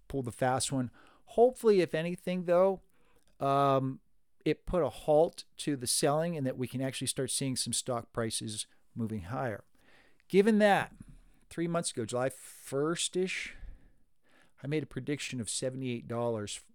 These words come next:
and change for T C N N F. That's the price that I gave based on net earnings and everything else,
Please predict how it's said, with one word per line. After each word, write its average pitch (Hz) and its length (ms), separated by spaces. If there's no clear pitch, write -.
and 104 120
change 113 440
for 107 500
T 127 160
C 120 240
N 110 160
N 107 100
F. - 380
That's 175 400
the 226 120
price 143 400
that 135 120
I 160 120
gave 127 340
based 139 340
on 139 200
net 135 200
earnings 131 380
and 120 100
everything 131 360
else, 107 500